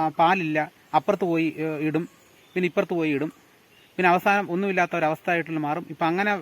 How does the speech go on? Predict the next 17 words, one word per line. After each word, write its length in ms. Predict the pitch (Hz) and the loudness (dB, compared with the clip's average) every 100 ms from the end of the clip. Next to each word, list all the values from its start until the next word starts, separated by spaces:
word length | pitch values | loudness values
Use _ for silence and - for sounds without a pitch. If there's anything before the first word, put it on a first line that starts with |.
| 156 | -6
ഉം, 100 | 160 151 | -8 -6
വ-, 340 | 147 139 139 139 | -6 -6 -8 -8
വ-, 180 | 139 131 143 | -8 -4 0
വരരുത്. 340 | 185 196 131 - _ - - - | 2 2 -2 -8 _ -20 -20 -8
ഇപ്പം 140 | - 196 | -4 2
പട്ട 180 | 180 196 220 | 2 4 4
മരച്ച് 320 | 196 190 - 226 | 4 2 0 -2
കഴിയുമ്പോൾ 340 | 208 202 202 180 | 0 0 2 2
ആദ്യം 200 | 185 214 190 | 2 0 -2
സംഭവിക്കുന്നതെന്ന് 580 | 180 190 185 202 196 190 | 0 -2 -2 -4 -4 -4
പറഞ്ഞു 180 | 175 180 | -4 -4
കഴിഞ്ഞാൽ 200 | 185 175 | -2 -2
അവിടെ 160 | 170 185 185 | 2 0 2
ആ 20 | 170 | 2
പാൽക്കുഴലിലെ 720 | 175 185 208 196 196 196 196 - 165 | 2 0 -2 0 0 0 -2 -2 0
പാല് 240 | 175 196 - | 0 0 -2
പൂർണ്ണമായിട്ട് 600 | 165 175 185 190 190 185 | -6 -2 -2 0 0 0